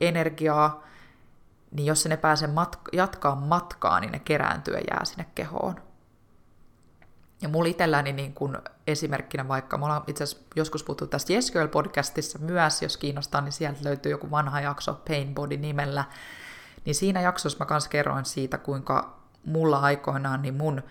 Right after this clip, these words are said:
keho oireili esimerkiksi vatsakipuna. Et mulla oli alavatsassa ja muutenkin niin kuin mun,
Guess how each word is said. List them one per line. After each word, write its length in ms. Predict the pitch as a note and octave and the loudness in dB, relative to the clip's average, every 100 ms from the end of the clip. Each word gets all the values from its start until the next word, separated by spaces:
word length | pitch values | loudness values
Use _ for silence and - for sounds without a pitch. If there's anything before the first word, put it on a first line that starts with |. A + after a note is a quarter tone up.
| - - - - - - | -18 -20 -20 -20 -20 0
keho 320 | D3 D3 - | 2 4 2
oireili 560 | C#3 C#3 C3 C#3+ C#3 C#3 - | 4 6 6 4 2 0 -2
esimerkiksi 500 | C#3 C#3 - C#3 - | -2 -4 -6 -2 0
vatsakipuna. 640 | D3 - - - - - - - _ _ - - | 0 0 -2 -4 -4 -4 -4 -8 _ _ -16 -10
Et 120 | C#3+ | -4
mulla 160 | D3+ C#3+ | 2 4
oli 100 | - | 4
alavatsassa 840 | F3 F#3 D3 D3 - C#3+ - - C3+ - - _ - - - | 6 6 6 2 0 -4 -2 0 -2 -4 -20 _ -20 -20 -16
ja 380 | - D3 C3+ B2+ - - - - - - - | -4 2 4 4 0 -16 -20 -20 -20 -12 -2
muutenkin 480 | D3+ D3+ B2 C#3 | 2 4 2 0
niin 180 | C3 C3+ | 0 -4
kuin 160 | C3+ C3 | -4 -4
mun, 300 | C3+ C3 | -2 -2